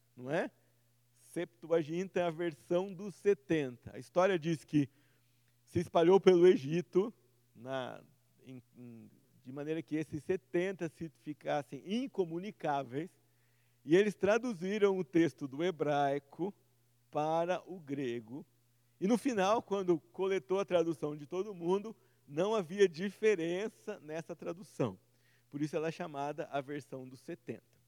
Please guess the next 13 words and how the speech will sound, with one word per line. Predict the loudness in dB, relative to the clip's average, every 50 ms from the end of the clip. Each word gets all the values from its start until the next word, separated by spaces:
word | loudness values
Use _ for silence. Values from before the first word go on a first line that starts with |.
| _ _ _ _ _ _ _ _ _ -10
Agora, | 0 2 4 4 4 2 -6 _ _ _ _ _ _ _ _
uma | -14 -6 -2 0
observação. | 0 0 0 -2 -2 2 2 2 2 2 -2 -4 -4 -4 -16 _ _ _ _ _ _ _ _ _ -8
Cada | -6 -4 -2 0
vez | 0 0 0
que | 2
eu | 0 0
digo | 0 0 -6 -6 -6
uma | -10 -10
coisa | -4 -2 -2 -2 -2
aqui | -4 -14
pra | -14 -10 -6 -6
vocês, | -6 -6 -6 -2 0 2 2 2 0 -4